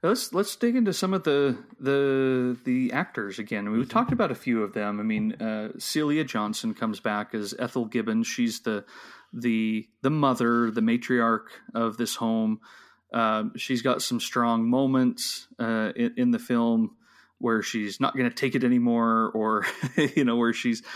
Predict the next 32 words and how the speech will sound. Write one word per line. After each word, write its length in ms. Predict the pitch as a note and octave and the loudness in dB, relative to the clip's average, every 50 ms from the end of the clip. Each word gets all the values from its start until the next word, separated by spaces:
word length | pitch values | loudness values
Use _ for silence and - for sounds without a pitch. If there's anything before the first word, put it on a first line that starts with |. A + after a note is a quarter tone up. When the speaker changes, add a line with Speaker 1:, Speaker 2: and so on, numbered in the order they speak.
| - - - - - - | -14 -14 -14 -16 -14 -10
Speaker 1:
uh, 340 | - - C#3 - - - - | -8 -6 -4 -4 -4 -4 -4
you 100 | - G#2+ | -4 -4
know, 160 | G#2 G#2 G#2+ A2 | -4 -6 -8 -10
kind 220 | - - A#2 A2+ | -6 -4 -4 -4
of 120 | G#2+ - | -4 -4
mourning 460 | A#2+ A2+ A2+ A2 A2+ A#2 A2+ A2 G#2+ - - | -2 0 0 2 2 2 2 0 -2 -4 -4
the 100 | G#2+ G#2 | -6 -4
loss 360 | G#2 G#2 G#2+ G#2+ G#2 - - | -2 -2 -2 -2 -4 -6 -8
of 120 | A#2 - | -12 -12
time 400 | - - B2 A#2+ A#2+ A#2+ A2+ A2 | -6 -2 0 0 2 2 2 0
or 120 | G#2 G2+ G2+ | -2 -4 -4
of 140 | G2+ - _ | -6 -10 _
people 400 | - C3+ B2 - B2+ A#2+ A#2 A2+ | -8 -8 -4 -2 -2 -2 -2 -4
that 100 | G#2+ - | -6 -8
she 160 | - - A#2+ | -10 -12 -10
cares 320 | - - A#2+ A#2 A#2 A2+ - | -4 -2 0 0 0 -2 -4
for. 420 | - - B2 A2+ A2+ A2+ A2 - - - - - - - - _ - - | -6 -4 0 2 2 2 0 -2 -6 -20 -20 -20 -20 -20 -20 _ -6 -2
Um, 480 | A#2 A2+ A2 G#2+ G#2 G#2 G2+ G2+ G2+ - _ _ _ _ _ _ - | 0 2 2 2 2 0 0 -2 -4 -8 _ _ _ _ _ _ -6
and 140 | - A#2+ A#2+ | -2 0 2
then 220 | B2 B2 B2 A2+ - | 4 4 4 2 2
you've 240 | B2+ B2+ B2 B2 - | 2 2 2 2 2
got, 400 | D3 C#3+ D3 D3+ - - - D3 | 2 2 2 0 -2 -6 -6 -2
uh, 380 | C3 B2 A#2+ A#2+ A2+ A2+ G#2+ - _ _ _ - - | 0 2 2 2 2 0 -2 -4 _ _ _ -6 -2
Robert 360 | B2+ C3+ E3+ F#3+ G3+ - - | 0 2 2 2 2 0 0
Newton, 540 | C3 C3 C3+ C#3 C#3+ C#3 - G#2 - - - _ _ _ _ _ _ _ _ _ - | -2 0 0 0 -2 -4 -6 -10 -10 -10 -14 _ _ _ _ _ _ _ _ _ -8
who 80 | B2 | -8
plays 260 | G2 F#2+ B2 A2+ A2+ A#2+ | -4 -2 -2 -2 -2 -2
Speaker 2:
Mm-hmm. 80 | - | 0
Speaker 1:
Frank 240 | - A#2+ A#2 A2+ - | 0 0 0 0 -2
Gibbons, 340 | - G#2+ G2 G2+ G2+ G2+ - | -6 -8 -6 -6 -8 -10 -8
her 100 | G#2+ G2+ | -8 -8
husband. 500 | - A#2+ A2 G2 - - F#2+ G#2+ - - | -4 -4 -4 -4 -6 -12 -12 -14 -14 -14